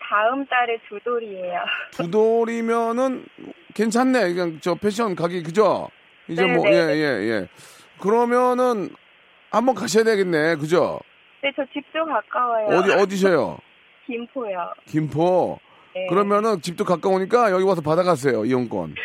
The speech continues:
Speaker 1: 네,
Speaker 2: 예,
Speaker 1: 감-
Speaker 2: 여-, 여의도로. <laughs>
Speaker 1: 아. <laughs>
Speaker 2: 아니, 그
Speaker 1: 그래요?
Speaker 2: 가깝다며요. 근데 여기는 왜 안 올라 그래요, 그러면?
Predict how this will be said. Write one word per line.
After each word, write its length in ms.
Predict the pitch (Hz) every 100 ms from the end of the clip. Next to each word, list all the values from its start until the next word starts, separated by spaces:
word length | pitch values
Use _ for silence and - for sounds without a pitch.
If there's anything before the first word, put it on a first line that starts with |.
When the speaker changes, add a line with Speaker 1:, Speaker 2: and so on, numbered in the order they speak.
| - _ -
Speaker 1:
네, 220 | 294 285 123
Speaker 2:
예, 40 |
Speaker 1:
감- 140 | - 151
Speaker 2:
여-, 80 | 123 -
여의도로. 540 | 135 160 143 120 95 - _ - -
<laughs> 20 |
Speaker 1:
아. 80 | 135
<laughs> 1500 | _ _ - 233 240 254 392 440 - 415 427 - - - 554
Speaker 2:
아니, 140 | 180 165
그 100 | 147
Speaker 1:
그래요? 500 | 175 - - 202 220 - -
Speaker 2:
가깝다며요. 600 | 180 202 - 202 185 196
근데 140 | 185 190
여기는 240 | 220 226
왜 60 | 220
안 80 | 190
올라 180 | 190 196
그래요, 220 | 170 185
그러면? 420 | 165 156 120 82